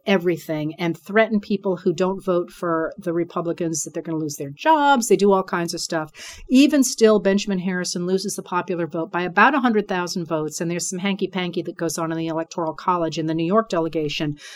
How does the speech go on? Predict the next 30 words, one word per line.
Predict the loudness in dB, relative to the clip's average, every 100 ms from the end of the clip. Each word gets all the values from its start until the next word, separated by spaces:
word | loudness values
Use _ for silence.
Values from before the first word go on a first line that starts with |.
| -20 -4
to | 2
make | 2 2
sure | -2 -2
he | 0
becomes | -2 -6 -8 -6
president. | 0 2 2 -4
So | -4 -4
Cleveland, | -4 0 4 4 4 0 0 _ -20 _
it's | 0 0
this | 0 -2
unbelievable | 2 4 4 2 2 2
moment | 4 4 4 2
where | 2 0 0 -4 _ _ _ _ -20 -4
he | 0 4
has | 2 0
won | 2 6 8 8 4 -2
the | -2
popular | 0 0 0 0
vote. | 2 2 0 -4 _ _ _
He | 2 4
has | 4
won | 0 2 4
the | 2
popular | 0 0 0 -4
vote. | -2 -4 -4
He's | -4 -4
in | 0 0
the | 2
White | 0 -2
House, | -4